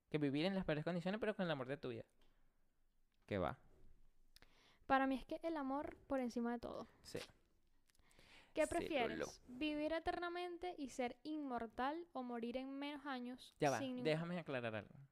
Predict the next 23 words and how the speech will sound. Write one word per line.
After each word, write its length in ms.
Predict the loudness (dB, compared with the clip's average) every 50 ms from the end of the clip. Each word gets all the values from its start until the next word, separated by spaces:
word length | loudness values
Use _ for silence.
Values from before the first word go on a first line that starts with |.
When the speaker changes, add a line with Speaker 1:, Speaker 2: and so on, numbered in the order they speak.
| _ -8
Speaker 2:
Ajá. 240 | -6 -4 -4 -4 -6 -10 -14 -10
Speaker 1:
No 120 | -4 -2 -2
es 120 | -2 -4
que 200 | -4 -2 -2 -2
a 40 | -2
mí, 140 | -2 -6 -10 -10
no 160 | -10 -8 -8
es 80 | -8 -6
que 100 | -6 -6
yo 120 | -4 -6 -6
sea 160 | -6 -8 -8
un 80 | -6
insensible 720 | -6 -8 -8 -8 -8 -8 -8 -10 -8 -6 -6 -4 -4 -4 -4
y 60 | -4
no 160 | -4 -6 -6
crea 180 | -6 -6 -6 -6
en 80 | -4
el 160 | -4 -4 -4 -4
amor 460 | -4 -4 -2 0 0 2 0 -2 -4
ni 120 | -6 -6
nada, 300 | -6 -6 -6 -8 -10 -14 -18 _ _ _ _ _ _ _ _ _
sino 320 | -10 -6 -4 -2 -4 -4 -2
que 320 | -4 -4 -4 -4 -6 -12